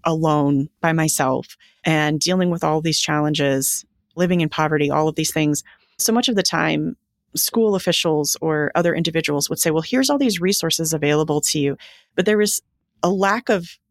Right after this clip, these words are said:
understanding or acknowledgement that it was difficult for me to even access those resources. I did not go to college for a variety of reasons, but one of those was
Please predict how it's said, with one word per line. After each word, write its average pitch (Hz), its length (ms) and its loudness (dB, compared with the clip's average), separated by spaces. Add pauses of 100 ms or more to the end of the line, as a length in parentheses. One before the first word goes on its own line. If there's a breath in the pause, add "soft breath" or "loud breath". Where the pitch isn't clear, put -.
(100)
understanding 175 720 0
or 156 100 2
acknowledgement 156 800 -2
that 165 220 -2
it 226 100 2
was 240 200 0
difficult 214 480 0
for 180 100 -2
me 165 160 2
to - 120 -4
even 156 220 2
access - 440 -2
those 147 180 -2
resources. 139 560 -2 (220)
I 196 120 0
did 226 160 0
not 175 280 0
go 170 100 2
to 165 80 0
college 147 640 -2 (340 soft breath)
for 190 160 0
a 175 40 0
variety 180 340 0
of 160 120 -4
reasons, 160 460 0
but 180 200 -2
one 208 140 2
of 240 100 -2
those 160 260 0
was 151 380 -2